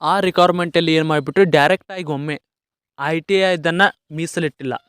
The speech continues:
ಮೀಸಲು ಯಾವ ರೀತಿ ಇಟ್ಟಾರಂದ್ರೆ ಬರೀ ಅಲ್ಲಿ ಈಗ ಸಾಕಷ್ಟು ಅಭ್ಯರ್ಥಿಗಳು ಏನ್ ಮಾಡಿರ್ತಾರಪ್ಪ ಅಂದ್ರೆ ಐ ಟಿ ಐ ಮುಗಿಸಿರ್ತಾರೆ. ಐ ಟಿ ಐ ಮುಗಿಸಿದ ಅಪ್ರೆಂಟಿಸ್ ಅಂತ ಬರ್ತಾ,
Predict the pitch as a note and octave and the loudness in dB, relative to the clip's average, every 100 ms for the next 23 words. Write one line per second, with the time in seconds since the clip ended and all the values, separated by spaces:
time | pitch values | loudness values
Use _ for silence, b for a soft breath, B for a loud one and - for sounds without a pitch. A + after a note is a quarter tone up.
0 | D3+ F3+ - F#3+ F3+ G3 F#3 F#3+ F#3 F3+ | -6 -6 0 4 4 2 0 -2 0 -2
1 | F3 F3 E3 F3 F3 F#3+ - _ b b | -2 -4 -2 -2 0 0 -2 _ b b
2 | F3+ E3 F3 B2+ F#3+ - G3 E3+ F3+ E3+ | -14 -4 -2 -2 -6 -2 -2 0 -2 -2
3 | F3 E3+ E3+ E3 E3 D#3 D#3 D#3+ D3 D3 | -2 0 0 0 -2 -4 -6 -8 -10 -10
4 | D#3+ F#3+ C#3+ C#3 F3+ E3 D3 C3+ C#3+ B2+ | -4 0 0 -2 -6 -6 -8 -8 -8 -6
5 | - C#3+ D3+ F3+ F3 E3+ F#3+ F#3 - D#3 | -4 -4 -2 -4 -2 -4 0 0 0 -6
6 | D3+ D#3 D3+ E3+ D#3+ D3 - | -6 -8 -6 -4 0 -2 -2